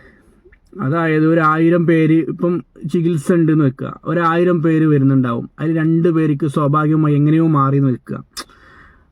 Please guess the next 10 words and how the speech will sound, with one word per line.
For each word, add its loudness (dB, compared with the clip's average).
പടച്ചോൻ്റെ -4
റബ്ബിൻ്റെ 0
കുതിരത്താലെ -2
ഇപ്പൊ -8
ഒരാളെ -2
മ-, -2
അസുഖം -2
മാറി 0
എന്ന് 2
വിചാരിക്കുക. -2